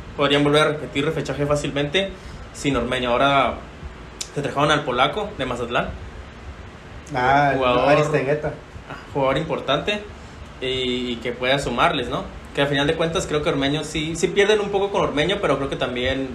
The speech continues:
Speaker 2: Sí,
Speaker 1: no
Speaker 2: pues,
Speaker 1: tanto a
Speaker 2: puede,
Speaker 1: diferencia.
Speaker 2: sí, pues puede jugar y lo mismo que él, no es, no es como suplir a Jiménez con Henry Martín, pues, o sea, Jiménez te juega de una forma peculiar y Ormeño no es exactamente ese tipo de delantero que digas tú el diferente, pues.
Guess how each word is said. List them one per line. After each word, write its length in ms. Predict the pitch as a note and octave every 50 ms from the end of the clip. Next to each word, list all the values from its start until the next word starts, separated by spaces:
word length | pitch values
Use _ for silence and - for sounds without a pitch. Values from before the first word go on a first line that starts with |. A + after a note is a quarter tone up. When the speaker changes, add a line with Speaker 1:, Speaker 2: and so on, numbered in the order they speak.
| - - -
Speaker 2:
Sí, 80 | -
Speaker 1:
no 80 | C#3 D#3
Speaker 2:
pues, 140 | - - -
Speaker 1:
tanto 320 | C#3+ C3+ D3+ C#3+ D3 C#3+
a 100 | B2+ -
Speaker 2:
puede, 140 | - G3 G#3
Speaker 1:
diferencia. 340 | G#3 - B2 - - - -
Speaker 2:
sí, 140 | A3+ A#3 -
pues 140 | G3 F3+ -
puede 240 | - F#3 F#3 G3
jugar 420 | F#3 - F#3 F3 E3+ E3+ F3+ F3+ F#3
y 80 | F#3 F#3
lo 140 | F3+ F3+ F3
mismo 260 | F#3+ G3 G3+ G#3 D#3+
que 120 | D#3+ F3
él, 180 | F#3+ F#3+ E3+ D#3+
no 100 | E3 F3
es, 300 | E3+ - - - - - - - - D#3 C#3+ C#3+
no 320 | D3 D3+ D#3 D#3 D#3 D#3 D#3+
es 120 | D#3 -
como 180 | - F#3 F#3 D#3+
suplir 320 | - D3+ - - D3+ E3
a 80 | F3 -
Jiménez 480 | - D3 C3+ C#3 D#3 E3+ F3 E3 -
con 320 | - - D3+ C#3+ C3+ C3+ B2+ -
Henry 200 | D3+ D3+ D3 D#3+
Martín, 320 | D#3 C#3 - - - D#3+ E3
pues, 160 | E3 C#3+ B2 A#2+
o 60 | A#2+
sea, 200 | B2+ B2 A#2+ A#2+ - - - - - - - - - -
Jiménez 340 | D#3+ D3+ C#3+ D3+ D#3 D#3+ -
te 100 | D#3 -
juega 180 | D3 D3 D3+
de 60 | D3+
una 160 | D3+ D#3 D#3+ D3+
forma 520 | - D#3+ E3 E3+ E3+ F3 E3+ E3+ D#3+ D3 - - - - - - - -
peculiar 520 | D3 D3 - - C#3 C3 C#3 D#3+ F#3 G3
y 240 | G3 F3+ D#3 C3+ - - - - - - - - - - -
Ormeño 400 | - D#3 D#3 E3 E3+ F3+ F#3+ F3+
no 220 | F3 F3 F3+ F3 F3+
es 100 | E3 -
exactamente 560 | - - F3 - - F3 E3+ E3+ E3+ E3+ F3
ese 120 | D#3+ F3
tipo 220 | E3 E3 - - F#3
de 60 | F3+
delantero 640 | - C#3+ C3 A#2+ - D3+ D#3 D#3+ E3 D#3+ D3+ - -
que 140 | - C3+ C3
digas 340 | C3+ C3+ C#3+ D3 D3 - -
tú 160 | D#3 D#3 D#3
el 240 | D3 C3+ B2 A#2 A#2
diferente, 600 | D3 D3+ - D3 C#3+ D3 D3+ D#3 D#3 - - -
pues. 140 | - - -